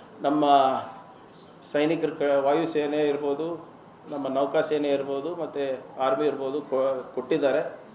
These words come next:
ಮಾಧ್ಯಮದ ಮುಖಾಂತರ. ಅದಕ್ಕೂ ಕೂಡ ನಮ್ಮ ಸಂಪೂರ್ಣವಾದಂಥ ಬೆಂಬಲ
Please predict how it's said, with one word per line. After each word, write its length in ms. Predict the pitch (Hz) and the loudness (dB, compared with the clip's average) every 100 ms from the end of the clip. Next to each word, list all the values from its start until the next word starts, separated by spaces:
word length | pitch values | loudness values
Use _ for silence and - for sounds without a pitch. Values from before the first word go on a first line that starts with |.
| 143 | -4
ಮಾಧ್ಯಮದ 380 | 131 131 143 131 123 | 0 2 2 2 -2
ಮುಖಾಂತರ. 380 | 123 131 131 160 175 - - - - 135 | -2 -2 0 -2 -4 -10 -18 -20 -4 2
ಅದಕ್ಕೂ 280 | 165 190 175 170 | 2 2 -2 0
ಕೂಡ 120 | 160 196 196 151 | 0 -2 -2 -2
ನಮ್ಮ 120 | 151 151 | -2 -4
ಸಂಪೂರ್ಣವಾದಂಥ 720 | 139 139 151 143 135 131 123 151 151 - - - - | -6 -2 -2 0 0 -2 0 0 0 -4 -14 -6 0
ಬೆಂಬಲ 260 | 135 147 | 2 4